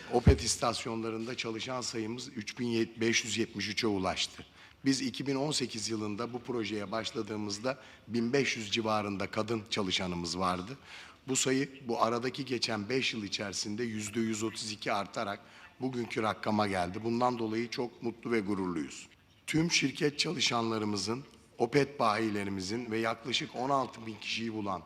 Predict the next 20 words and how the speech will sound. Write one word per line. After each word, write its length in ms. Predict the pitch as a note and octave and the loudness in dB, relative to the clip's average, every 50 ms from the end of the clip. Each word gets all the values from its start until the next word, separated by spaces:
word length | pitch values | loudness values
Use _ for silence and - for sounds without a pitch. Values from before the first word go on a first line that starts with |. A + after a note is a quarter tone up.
| - - | -12 -8
bayi 380 | G2+ G2 G#2+ G#2 G#2+ A2+ C3 C3+ | -2 2 4 4 4 4 4 4
çalışanlarımızın 960 | - - A2+ G2+ F#2+ - G#2+ G2 F#2+ F#2+ F#2+ F2+ F2+ F2 F2 E2+ G2 A#2 - - - - - - - - - - - - - - _ _ _ _ - - - - - - - - - - - - - - - - - - - _ - - | 6 4 4 4 4 4 4 2 2 2 0 0 -2 -2 -2 -2 -4 -4 -6 -10 -20 -20 -20 -20 -20 -20 -20 -20 -20 -20 -20 -20 _ _ _ _ -20 -20 -20 -20 -20 -20 -18 -16 -16 -16 -16 -16 -18 -20 -20 -20 -20 -20 -20 _ -6 -2
istasyon 560 | - - - - F#3 E3+ - - D#3+ A3+ A#3 | 0 2 2 4 2 2 2 2 2 2 4
çalışmalarımızın 1000 | - - C#3 B2+ A#2+ A2+ A#2+ B2 B2 A#2+ A#2+ A#2+ A#2 A#2 A2+ G#2+ A#2 C3 C3 A#2+ | 4 6 4 6 4 4 4 4 6 6 6 6 6 4 4 4 4 4 4 4
Birleşmiş 560 | A#2 A2 A2 A2 A2+ A2 - - G#2+ - - | 4 4 4 6 6 4 4 4 4 2 2
Milletler 580 | F#3 C#3 A2+ A2 A2 G#2+ - - A#2 A2+ A2+ A2+ | 4 2 2 2 2 0 0 0 0 0 0 0
Kadın 360 | - A#2 A2 B2 C3+ C3 A#2+ | -2 -4 -2 -2 -2 -2 -2
Birimi 280 | A#2+ A2 G#2 G2 F#2 - | -2 0 0 -2 -4 -2
tarafından 640 | - A2+ A2+ G#2+ F#2+ - G2 F2+ F2 F#2 G2+ A2+ A#2+ - - - - - - - | 0 0 0 0 0 -4 -4 -4 -2 -2 -2 -2 -4 -8 -18 -20 -20 -20 -20 -8
hazırlanan 680 | - G#2+ A2+ A2+ B2 B2+ A#2+ A#2+ B2 A#2+ B2 C3+ C#3+ - - - - | -2 0 2 2 2 2 2 2 2 2 2 0 0 -2 -8 -8 -4
toplumsal 640 | - A#2+ A2+ - B2 B2 A#2 - - - - - - | -2 -2 -2 0 -2 -2 -2 2 4 4 4 4 2
cinsiyet 580 | A#2+ A#2 A2 - - A#2+ A2 G#2 - - - | 0 0 0 0 0 -2 -2 -4 -4 -6 -4
eğitimlerini 600 | A2 A2+ A#2 A2+ - A2+ A2+ A2 A2+ A2+ B2 C#3+ C3 | -2 -2 -2 -2 -2 -2 -2 0 0 -2 0 2 2
almasını 520 | A#2+ A2+ A2 A2 G#2+ G#2 - A2 G#2+ G2 | 2 2 2 2 2 0 2 2 2 2
sağlayacağız. 760 | F2+ - G2 F2 D#2+ C#2+ C#2 C2 - C#2 C2+ - - - - - - - - - - - - - - - - - - - - | 2 2 4 2 2 0 -2 -8 -10 -10 -10 -10 -10 -10 -12 -14 -20 -20 -20 -20 -20 -20 -20 -20 -20 -20 -20 -20 -20 -16 -6
Bunun 260 | A2 A2+ C3+ D3 D3+ | 0 2 4 4 4
için 460 | D3 C3 - C#3+ C#3+ D3 C3+ G2+ E2+ | 4 4 4 4 2 2 0 0 4
bayi 300 | A#2 A#2+ B2 C3 C#3 C#3 | 6 6 6 6 4 2
platformumuzu 840 | - - B2+ B2 A2+ - - - B2 A2 G#2+ G#2 G#2 G2+ F#2+ G2+ G#2 | 2 2 2 2 2 0 0 0 2 2 4 2 2 0 0 -4 -4
kullanacağız 760 | - A2+ G#2 G2+ G2+ G2 F#2+ F2+ F2 A#2 A#2+ B2+ B2 - - | -2 -2 0 0 0 0 0 0 0 2 2 2 0 -2 -6